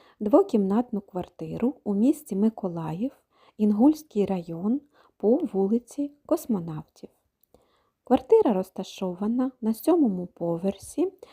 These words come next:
дев'ятиповерхового панельного будинку. Загальна площа квартири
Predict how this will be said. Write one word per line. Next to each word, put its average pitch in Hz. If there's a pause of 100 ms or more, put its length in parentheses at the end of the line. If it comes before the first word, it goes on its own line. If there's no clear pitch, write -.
(140)
дев'ятиповерхового 208
панельного 185
будинку. 165 (1700)
Загальна 262
площа 202
квартири 175